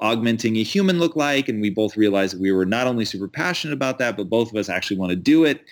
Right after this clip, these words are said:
And so that began sort of the love affair there of, like, just a shared love for future technology, for,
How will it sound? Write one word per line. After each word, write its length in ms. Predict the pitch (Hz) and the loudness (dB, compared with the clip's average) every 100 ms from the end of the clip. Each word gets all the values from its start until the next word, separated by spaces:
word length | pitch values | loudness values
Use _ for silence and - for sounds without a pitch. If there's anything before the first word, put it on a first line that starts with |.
| - - - | -20 -20 -4
And 180 | 113 117 | -2 0
so 600 | - 113 110 107 101 - | 2 2 2 2 0 -6
that 580 | 104 123 156 - 123 107 | -6 -2 -2 -6 -14 -10
began 500 | 110 107 117 113 113 | -4 0 0 0 -2
sort 140 | 104 104 | -6 -8
of 60 | 92 | -4
the 80 | |
love 280 | 95 107 110 | -2 0 0
affair 340 | 104 107 101 95 | -4 -2 -2 0
there 420 | 95 151 151 123 | 0 2 2 0
of, 160 | 95 | -2
like, 420 | 92 90 87 82 - _ _ - | 0 0 0 -4 -12 _ _ -4
just 240 | 123 - | -2 0
a 80 | 110 | 0
shared 580 | - - 131 120 120 107 | 0 0 2 2 0 0
love 320 | 104 101 92 | 0 0 -2
for 140 | 95 | -8
future 320 | - 110 107 104 | -2 -2 0 -2
technology, 800 | 104 92 92 87 87 90 87 82 | -2 -2 -2 0 0 2 2 2
for, 460 | - 87 85 82 | 2 2 4 0